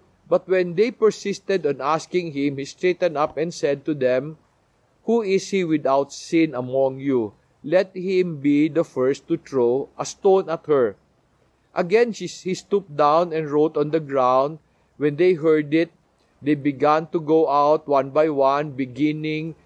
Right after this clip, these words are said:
with the older ones, and he was left alone, and the woman where she was in the center of the court." Today, this story is being used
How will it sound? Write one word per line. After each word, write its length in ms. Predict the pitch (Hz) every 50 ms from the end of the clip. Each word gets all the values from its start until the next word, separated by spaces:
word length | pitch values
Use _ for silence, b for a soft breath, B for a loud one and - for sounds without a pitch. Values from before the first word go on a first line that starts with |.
| b b b
with 240 | - 139 151 147 139
the 320 | 143 139 135 127 120 - _ _ _ _ _
older 480 | - 151 151 156 151 147 170 190 196
ones, 560 | 175 151 139 135 139 139 147 165 170 - - 117
and 240 | 143 151 147 143
he 160 | 135 170 175 170
was 320 | 165 165 170 - - -
left 320 | 151 139 139 143 147 143 - -
alone, 480 | 147 156 151 131 123 123 131 139 147 b b b b b b -
and 160 | 175 180 165
the 80 | 170 165
woman 560 | 170 196 202 196 190 196 196 196 196 196 185 b b b b b b _ -
where 140 | 156 165 156
she 180 | - - 185
was 560 | 175 151 143 135 139 156 165 - - - - _ -
in 80 | 160 160
the 80 | 151
center 480 | 151 - - 160 147 139 - 156 127 123
of 80 | 113 104
the 80 | 110
court." 320 | - - - 101 101 101 - _ _ _ _ _ _ _ _ _ _ _ _ _ _ _ _ _ _ _ b b b b b b
Today, 480 | - 254 233 170 160 165 160 165 180 165
this 240 | 143 151 156 151 -
story 560 | - _ - 170 170 180 170 170 180 160 151
is 80 | 131
being 480 | 139 127 139 143 151 151 156 165 170 160
used 400 | 143 123 117 117 120 123 123 -